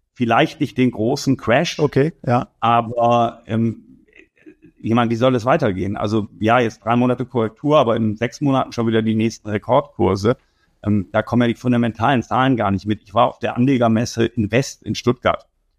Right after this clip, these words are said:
Speaker 1: dieses Jahr und im letzten Jahr. Und das ist auch ein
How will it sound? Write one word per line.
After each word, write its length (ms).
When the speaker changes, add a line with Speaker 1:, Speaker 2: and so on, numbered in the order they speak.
Speaker 1:
dieses 520
Jahr 380
und 220
im 100
letzten 420
Jahr. 220
Und 300
das 260
ist 140
auch 100
ein 160